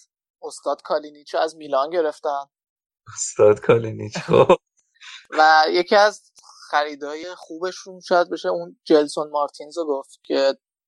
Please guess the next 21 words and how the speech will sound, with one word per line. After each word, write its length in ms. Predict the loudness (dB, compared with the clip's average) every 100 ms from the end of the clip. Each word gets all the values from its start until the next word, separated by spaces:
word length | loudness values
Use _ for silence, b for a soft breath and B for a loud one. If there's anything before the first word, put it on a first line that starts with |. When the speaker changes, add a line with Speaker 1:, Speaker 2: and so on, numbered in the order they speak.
| _ _ -20 -10
Speaker 1:
اصلاً 200 | -8 -4
به 80 | -2
صورت، 280 | 0 0 0 -2 -4
چی 180 | -10 -4
بهش 340 | -2 -4 -6 -4
می‌گن، 260 | -4 -4 _ _ _ _ _ _ _ 0
فری 180 | 2 2
ترانسفر 560 | 0 -2 0 4 6
آوردنش 720 | 4 2 0 0 -2 -8 -16 -20 _ _ _ _ _ _ -8
از 160 | -4 -4
اسپورتینگ 600 | -4 -2 -2 -4 -6 -4
لیسبون، 520 | -4 -8 -6 -8 -8 _ _ _ _ _ _ _
بازیکن 540 | -4 -2 -4 -8 -8 -4 2
قطری 420 | 2 4 4 2
که 380 | 2 2 2 -4 _ _ _ _ _
باید 160 | 0 4
ببینیم 260 | 4 4 0
امسال 260 | 0 0
چی 120 | 0
کار 200 | 2 4
می‌کنه. 400 | 2 -6 -12 -14